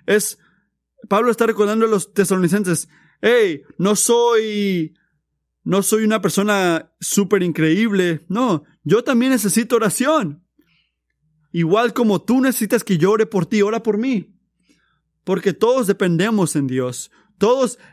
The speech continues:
necesitamos que Dios sea fiel. No importa lo grande o fuerte o increíble que es esa persona y sus regalos que tenga, que le ha dado Dios. Dios va a usar la oración en la vida de los tesalonicenses para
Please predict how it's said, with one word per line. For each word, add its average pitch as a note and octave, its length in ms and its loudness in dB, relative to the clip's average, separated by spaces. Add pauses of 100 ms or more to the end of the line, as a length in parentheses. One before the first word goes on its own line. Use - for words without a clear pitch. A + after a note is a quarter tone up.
necesitamos F#3 500 0
que F#3+ 140 -6
Dios A#3 240 0
sea E3+ 240 -2
fiel. D#3 340 -2 (200)
No F3+ 80 0
importa G#3 340 0
lo F#3+ 180 2
grande G#3+ 480 0
o F#3+ 160 -2
fuerte G#3 480 0
o F#3+ 80 2
increíble G3 800 0 (200)
que G#3 120 2
es G3+ 120 -2
esa G#3 260 0
persona G3+ 400 0
y F3+ 60 0
sus E3 160 -2
regalos F#3 360 0
que E3 100 -6
tenga, F#3 500 -2
que F3 120 -2
le E3+ 60 2
ha E3+ 40 0
dado F#3 300 0
Dios. A3 360 0 (260)
Dios A3+ 400 2 (340)
va E3 120 0
a F#3+ 40 2
usar G3+ 380 -2 (220)
la E3+ 100 0
oración G3+ 880 0 (1080)
en F3 120 2
la F3 100 0
vida A#3+ 200 0
de A#3 60 2
los G#3+ 140 0
tesalonicenses E3+ 960 -2 (440)
para F3+ 580 0